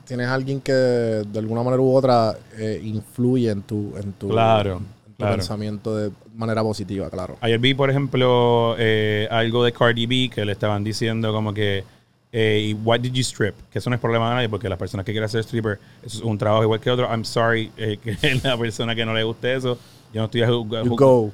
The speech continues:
Speaker 1: sex
Speaker 2: Exacto.
Speaker 1: workers.
Speaker 2: Metan mano, you do wha-, you do you. Eso, eso nadie tiene que estar criticando. Pero ellos le dijeron, "¿Por qué tú estabas siendo stripper?" Y dice, "Pues porque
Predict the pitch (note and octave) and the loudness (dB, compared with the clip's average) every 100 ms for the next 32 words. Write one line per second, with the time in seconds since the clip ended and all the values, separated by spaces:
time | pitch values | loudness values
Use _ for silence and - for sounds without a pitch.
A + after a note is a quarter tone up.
0 | - - A2+ A#2 A2 G#2 G2+ G#2+ - A2+ | -8 -4 0 2 2 2 0 -4 -6 -6
1 | A2 G#2+ A2+ B2+ B2+ C#3 C#3+ C#3 C3+ C3 | -4 0 2 2 2 2 4 2 2 -2
2 | - _ _ - A2+ A#2 A#2+ B2 B2 A#2 | -10 _ _ -10 -4 0 2 0 0 -2
3 | A2 A#2 A#2+ G#2 F2+ F2 _ - G2+ F#2+ | -2 0 0 -2 -6 -12 _ -6 -6 -4
4 | G2+ G#2 G#2+ A2+ G2+ A2 A2 G#2+ G#2+ G#2+ | -2 -2 -2 -6 -4 -2 0 0 -2 0
5 | A2 A2 A2+ A#2+ B2+ C#3 A2+ - - - | -2 -2 -2 0 0 0 -2 -6 -18 -8
6 | - C3 C3+ C#3+ C#3+ C3+ C3 B2+ C3 - | 2 4 6 6 4 2 0 0 -2 2
7 | D#3 D3 D3+ D3 C#3+ C3 - G#2+ G2+ F#2+ | 2 2 0 2 2 0 -2 -4 -4 -6
8 | G2+ G#2+ G#2 F#2+ _ F#2+ E2+ G2 F#2+ G2+ | -6 -4 -6 -6 _ -14 -10 -10 -8 -6
9 | G2 | -6